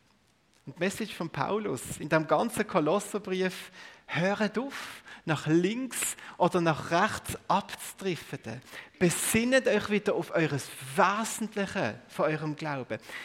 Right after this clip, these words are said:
Besinnet euch wieder auf eures Zentrum. Weder das Gesetz noch irgendwelche übernatürlichen Gotteserfahrungen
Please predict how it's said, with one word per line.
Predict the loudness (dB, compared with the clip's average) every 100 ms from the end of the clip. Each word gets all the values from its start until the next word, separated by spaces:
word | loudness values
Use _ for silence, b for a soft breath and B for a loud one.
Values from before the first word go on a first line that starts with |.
| B
Besinnet | 6 8 6 4 4
euch | 2 2
wieder | 4 4
auf | 4
eures | 2 2 0 -6
Zentrum. | -6 -4 4 4 4 -2 -4 -2 0 0 -2 -6 B B 8
Weder | 8 10
das | 6 2 -6
Gesetz | -6 8 10 10 2 -4 -4 -8 B B
noch | 6 8
irgendwelche | 8 8 10 8 8 -2 0
übernatürlichen | 2 8 10 10 6 6 8 6 2 6
Gotteserfahrungen | 6 8 4 -2 4 4 4 4 6 6 6 4 4 4